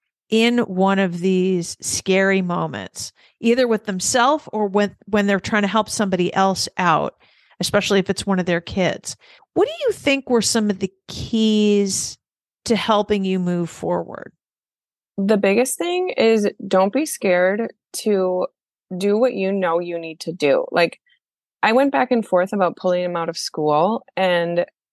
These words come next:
Speaker 2: part of me worried, "What are people gonna think? What are the teachers gonna think?" And then I asked myself, "What is important here? My child not having breathing <laughs> issues. I don't care what they think."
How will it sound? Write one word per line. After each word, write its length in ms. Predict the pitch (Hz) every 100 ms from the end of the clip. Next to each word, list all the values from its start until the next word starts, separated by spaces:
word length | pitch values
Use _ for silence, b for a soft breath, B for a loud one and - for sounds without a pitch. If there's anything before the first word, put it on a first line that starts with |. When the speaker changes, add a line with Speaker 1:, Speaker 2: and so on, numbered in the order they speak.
| _ _
Speaker 2:
part 260 | - - 185
of 80 | 202
me 160 | 208
worried, 480 | 202 190 160 165 180
"What 400 | 180 185 175 160
are 100 | 175
people 300 | - 202 208
gonna 260 | 208 226 226
think? 420 | - 294 247 190
What 220 | 160 165 -
are 200 | 196 196
the 200 | 208 208
teachers 420 | - 269 - 294 233
gonna 240 | 196 185
think?" 320 | 190 185 175 _ _ _ _ -
And 180 | 202 220
then 260 | 220 220 - _ _ _ _
I 100 | 202
asked 300 | 208 208 220
myself, 560 | 233 202 - 175 175 - _ _ _ _ _ -
"What 300 | 190 196 220
is 120 | 269
important 460 | 220 196 214 208 185
here? 360 | 175 151 185 - _ _
My 180 | 196 196
child 480 | 196 196 185 185 170 -
not 320 | 185 170 - _ -
having 520 | 185 170 170 170 - _ _ _ _ _
breathing 380 | 175 180 175 160
<laughs> 80 | 156
issues. 640 | 190 - 185 - - - - B B B -
I 60 | 220
don't 180 | 214
care 260 | - 196 185
what 160 | 175 -
they 140 | 151
think." 400 | - - -